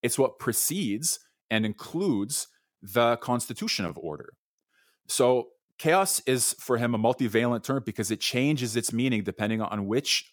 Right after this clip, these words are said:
logos system you're talking about, as, of course, does the word logos itself.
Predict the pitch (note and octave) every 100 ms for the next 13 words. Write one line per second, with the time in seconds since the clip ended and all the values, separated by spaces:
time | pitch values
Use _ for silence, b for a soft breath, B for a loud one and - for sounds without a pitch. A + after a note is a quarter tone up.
0 | - G#2 A2+ B2 A2+ A2+ - - - A#2
1 | - A2 G#2 G#2 G#2+ - E2+ D2 - -
2 | _ _ - A2+ B2 - - - - F#2+
3 | F#2+ - G2 F#2+ G2+ F#2 F#2+ E2 E2+ F2
4 | F2+ - - - G2 - -